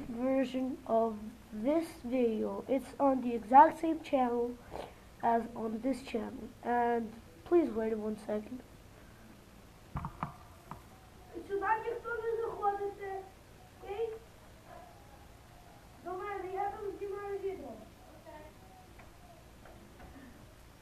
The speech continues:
Е, то перше, нам треба, е, Я вже все закачав.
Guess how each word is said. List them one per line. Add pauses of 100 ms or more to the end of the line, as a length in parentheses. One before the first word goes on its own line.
(960)
Е, (1800)
то
перше, (480)
нам
треба, (440)
е, (500)
Я
вже
все
закачав.